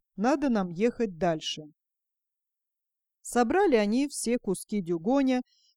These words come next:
нагрузили каноэ и отплыли от берега. Старуха вернулась, когда они ещё были недалеко,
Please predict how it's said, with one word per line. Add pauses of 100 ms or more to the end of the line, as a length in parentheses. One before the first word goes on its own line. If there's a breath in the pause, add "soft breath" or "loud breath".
нагрузили
каноэ
и
отплыли
от
берега. (600)
Старуха
вернулась,
когда
они
ещё
были
недалеко,